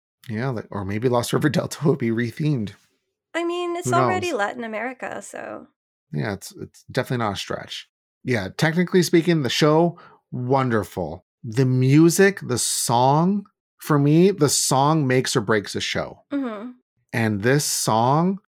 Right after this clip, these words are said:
Speaker 1: is stuck in my head, and I cannot wait for the soundtrack to come out because I want it. I really want it. <laughs>
Speaker 2: Yeah, I love Misha.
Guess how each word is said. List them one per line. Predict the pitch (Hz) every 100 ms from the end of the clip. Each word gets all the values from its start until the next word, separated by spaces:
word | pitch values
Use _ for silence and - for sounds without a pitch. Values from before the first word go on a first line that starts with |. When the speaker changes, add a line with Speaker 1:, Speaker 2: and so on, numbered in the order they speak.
| _
Speaker 1:
is | 131 110
stuck | - - 131 123
in | 139
my | 131 120
head, | 92 113 120 -
and | 123 113
I | 107
cannot | - 123 117 113 113
wait | 113 117
for | -
the | 107
soundtrack | 98 - 110 104 101 - 101
to | 113
come | - 107
out | 104 107
because | 110 - 110 -
I | 113
want | 101 92 85 90
it. | 90 - _ -
I | 120
really | 120 117 120 120 120
want | 101 92 - -
it. | 131 -
<laughs> | 233 -
Speaker 2:
Yeah, | 220 190 196
I | 262
love | 226 190
Misha. | 190 196 - 180 190 196